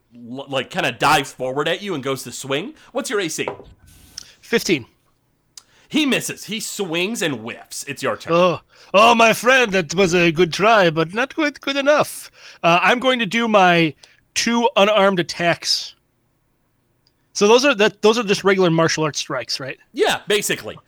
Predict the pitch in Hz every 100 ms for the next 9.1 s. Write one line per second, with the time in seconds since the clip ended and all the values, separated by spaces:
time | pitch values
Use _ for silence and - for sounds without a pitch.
0 | _ - 165 160 208 208 170 - 339 330
1 | - - 254 254 240 240 - - - 226
2 | 233 226 214 208 190 180 - 214 202 185
3 | 170 156 151 143 202 170 151 143 143 127
4 | 139 117 127 117 110 101 90 90 78 -
5 | _ - _ _ _ 147 135 - _ _
6 | - _ _ _ _ _ _ _ _ _
7 | _ _ _ _ _ 147 147 151 143 214
8 | - 202 185 180 165 160 - 151 226 -
9 | -